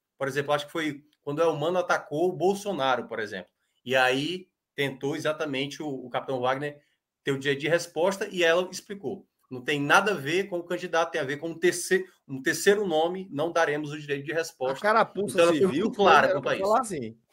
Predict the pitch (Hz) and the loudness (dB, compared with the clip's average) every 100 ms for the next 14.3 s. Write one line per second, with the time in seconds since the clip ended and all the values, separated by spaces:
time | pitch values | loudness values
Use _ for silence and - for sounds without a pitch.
0 | _ _ _ _ _ _ _ _ 131 135 | _ _ _ _ _ _ _ _ -4 -2
1 | - - _ _ _ _ - 143 190 208 | -4 -10 _ _ _ _ -2 2 4 2
2 | 190 208 208 180 196 220 220 - 175 185 | 4 4 4 2 2 6 6 4 -2 -2
3 | 175 151 120 123 220 - 139 127 185 185 | -2 -2 0 2 2 2 0 2 0 2
4 | 190 240 262 277 320 - 440 226 156 202 | 2 2 0 2 0 0 4 8 8 8
5 | 147 170 170 170 160 151 - 120 113 113 | 4 4 4 2 0 0 0 2 2 2
6 | 151 190 160 156 190 175 170 147 - 127 | 0 2 0 2 0 2 0 -4 -8 -4
7 | 156 151 170 120 117 120 - - - - | -2 0 -2 -4 -10 -6 -6 -6 -4 4
8 | 156 190 190 170 123 123 190 208 190 160 | 4 4 0 0 0 0 2 2 8 10
9 | 196 165 117 110 _ - 139 - 151 190 | 10 8 0 -14 _ 2 2 4 0 0
10 | 190 190 196 180 190 190 185 214 220 151 | -2 0 0 4 4 2 -4 -4 -6 -2
11 | 127 104 123 143 147 147 135 139 143 156 | -2 -2 -4 -6 -4 2 2 2 -2 -2
12 | 160 - 147 147 151 - _ _ _ _ | -2 -4 -4 -4 -8 -16 _ _ _ _
13 | - 131 - 147 143 135 139 - 151 156 | -18 -12 -8 -6 2 2 2 -2 -2 -2
14 | 139 117 | -4 -6